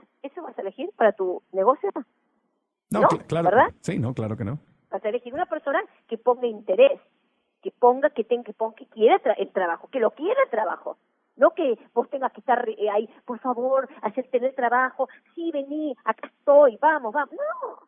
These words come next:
Speaker 1: vos tenés que dejar que el hombre quiera ese trabajo.
Speaker 2: Oye, pero an-,
Speaker 1: ¿Ok?
Speaker 2: an-, antes de
Speaker 1: ¿Sí?
Speaker 2: que,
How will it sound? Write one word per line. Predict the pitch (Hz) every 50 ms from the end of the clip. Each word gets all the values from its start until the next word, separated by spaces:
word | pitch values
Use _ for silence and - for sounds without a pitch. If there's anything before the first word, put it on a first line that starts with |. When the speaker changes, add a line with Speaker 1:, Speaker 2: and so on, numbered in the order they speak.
| _ _ _ _ _ _ _ _ _ _ _ _ -
Speaker 1:
vos | 349 -
tenés | 466 453 453 -
que | - 440
dejar | - 269 - 302 302 -
que | - 262 - -
el | 240 226 240
hombre | 240 262 294 330 - _ -
quiera | 269 320 480 508 415
ese | - - - -
trabajo. | - - - - - - _ - - _ _ _ _ _
Speaker 2:
Oye, | - 175 160 165 127
pero | - 160 208
an-, | 220 294
Speaker 1:
¿Ok? |
Speaker 2:
an-, | 311 208 - -
antes | 190 190 262 262
de | 208 311
Speaker 1:
¿Sí? | 339 214
Speaker 2:
que, | 202